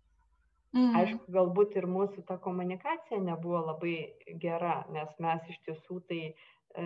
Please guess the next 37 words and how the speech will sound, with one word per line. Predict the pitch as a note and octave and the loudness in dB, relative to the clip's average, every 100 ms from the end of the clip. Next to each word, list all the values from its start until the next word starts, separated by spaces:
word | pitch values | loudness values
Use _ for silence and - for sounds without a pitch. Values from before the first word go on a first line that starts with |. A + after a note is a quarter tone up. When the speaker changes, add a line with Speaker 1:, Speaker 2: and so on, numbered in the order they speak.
| E3+ | -2
Speaker 2:
naudingi | F3 F3 E3+ F3 F3 E3+ | 0 0 0 -2 -2 2
esam | E3 E3 E3+ E3 | 0 0 -6 -4
ne | F3 E3+ | -2 -2
tik | E3+ - - | -4 -10 -4
tai, | F#3 D3 - _ _ - | -6 -6 -16 _ _ -8
kada | E3+ E3+ E3 | -6 -2 -4
žmonės | E3 E3+ E3+ E3 - | -2 -2 -2 -6 -8
išvyksta | E3+ - G3 G3+ - D3 | -12 -6 -6 -8 -10 -10
kažkur | - C#3 - D#3+ | -10 -14 -8 -8
tai | D#3 C#3 | -6 -8
atostogauti, | C#3 D3 - D#3 E3 D3+ C#3 C#3 | -8 -12 -6 0 2 2 0 -8
ar | C3+ | -8
ne, | D3 F3 G3+ - _ _ _ - | -4 -2 -4 -8 _ _ _ -4
bet | E3+ E3 | -4 -2
ir | E3+ - | -6 -2
tom | E3+ | -4
pačiom, | E3 F3 F#3 F3 | -4 -4 -2 -2
vat, | D#3 - | -4 -6
problemo-, | D#3+ E3 G#3 F#3+ E3 - | -8 0 0 2 0 -4
sveikatos | F3 E3+ C#4 - E3+ | -8 -2 -2 -2 -8
problemom, | - C#3+ D#3+ D3 C#3 - | -10 -10 -8 -8 -10 -12
kas | - F3 - | -4 -4 -4
į | E3+ | -8
ligoninę | D#3 D3+ F3 F#3+ F3+ F#3 | -6 0 2 2 0 -4
atsigulė, | F#3 G3 F#3+ F3+ | -4 -4 0 0
ar | D#3 | 0
kas | - E3 | -2 -8
į | - D3+ | -8 -10
kokią | D#3+ D#3 D3+ | -8 -6 -6
sanatoriją | E3+ D#3 D3 D#3+ F#3 F#3+ F#3 | -6 -8 -2 2 2 2 2
dėl, | F3 F3 F3 E3+ | 2 2 0 0
dėl | F3 F3 F3 | 0 2 2
reabilitacijos | F3 F3 F3 F3 F3+ F3+ - E3 E3+ | 2 0 -2 0 0 0 -4 -10 -8
važiuoja, | E3+ E3+ F3 E3+ E3+ - - - | -10 -4 -2 -2 -4 -8 -16 -20
a, | - E3+ | -10 -6
pas | F3+ F3 - | -4 -4 -2
ką, | F#3 | 0